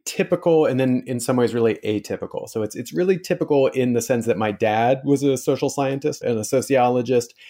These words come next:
and I grew up knowing the life of being a professor, you know, what it would be like, the merits of that life, the things that are really attractive about it, not having a boss, having a lot of autonomy, being able to explore your ideas for a living,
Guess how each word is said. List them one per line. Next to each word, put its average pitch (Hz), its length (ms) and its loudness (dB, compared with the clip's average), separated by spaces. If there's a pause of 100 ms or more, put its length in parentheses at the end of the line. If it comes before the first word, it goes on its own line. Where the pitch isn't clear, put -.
(280)
and 110 300 0
I 98 60 -2
grew 123 340 2
up 117 280 0 (180)
knowing 117 640 2
the 110 80 0
life 104 320 0
of 117 200 -6 (320)
being 113 200 0
a 107 40 -2
professor, 107 520 0
you 107 80 -2
know, 101 100 -2
what 107 220 0
it 95 80 -4
would 104 160 -6
be 107 160 -4
like, 104 400 0 (280)
the 113 280 -4
merits 120 640 0
of 117 100 -4
that 120 240 0
life, 117 320 2
the 104 320 -4
things 113 200 -2
that 113 60 2
are 104 80 2
really 107 220 0
attractive 107 460 -2
about 104 260 -2
it, 87 80 -8
not 107 220 0
having 110 240 2
a 98 40 -2
boss, 104 520 0
having 107 240 -2
a - 20 -2
lot 104 160 0
of 101 80 -2
autonomy, 101 640 -2
being 101 160 -4
able 101 160 -4
to 101 60 -2
explore 107 400 -2
your 101 100 2
ideas 101 420 -2
for - 160 -6
a 107 60 0
living, 101 440 -2